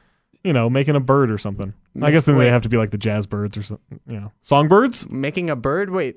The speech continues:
Speaker 2: I, I'm
Speaker 1: Yeah,
Speaker 2: still
Speaker 1: like doing like a
Speaker 2: confused.
Speaker 1: hand motion with the
Speaker 2: Oh,
Speaker 1: birds.
Speaker 2: okay. I thought,
Speaker 1: Not like
Speaker 2: like
Speaker 1: flip, no, not like a middle finger.
Speaker 2: Yeah, that was
Speaker 1: No, that would be,
Speaker 2: confusing. <laughs>
Speaker 1: that's not a family-friendly environment.
Speaker 2: That's, that's not what you want
Speaker 1: No.
Speaker 2: to get people to come to your place at all.
Speaker 1: <laughs>
Speaker 2: Uh,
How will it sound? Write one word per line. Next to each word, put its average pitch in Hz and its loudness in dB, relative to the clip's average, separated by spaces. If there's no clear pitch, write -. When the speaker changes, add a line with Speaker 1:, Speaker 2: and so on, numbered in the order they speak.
Speaker 2:
I, 156 -6
I'm 139 -6
Speaker 1:
Yeah, 127 -16
Speaker 2:
still 277 4
Speaker 1:
like 240 4
doing 233 6
like 226 6
a 196 4
Speaker 2:
confused. 202 4
Speaker 1:
hand 214 4
motion 143 4
with 151 6
the 147 6
Speaker 2:
Oh, - 2
Speaker 1:
birds. 135 6
Speaker 2:
okay. - 0
I 110 -4
thought, 120 -2
Speaker 1:
Not 233 6
like 208 6
Speaker 2:
like 117 -4
Speaker 1:
flip, 196 4
no, 214 6
not 233 6
like 185 4
a 151 4
middle 143 4
finger. 135 -2
Speaker 2:
Yeah, 101 -6
that 123 -4
was 120 -6
Speaker 1:
No, 143 6
that 147 6
would 117 2
be, 117 4
Speaker 2:
confusing. 104 0
<laughs> - -4
Speaker 1:
that's 156 4
not 143 6
a 123 2
family-friendly 110 0
environment. 98 -2
Speaker 2:
That's, - -6
that's 147 -6
not 143 -2
what 120 -4
you 131 -2
want - -8
Speaker 1:
No. 147 2
Speaker 2:
to 120 0
get 120 -6
people 127 -4
to 107 -10
come 117 -4
to 110 -8
your 117 -4
place 113 -6
at - -4
all. 196 -6
Speaker 1:
<laughs> - -16
Speaker 2:
Uh, 147 0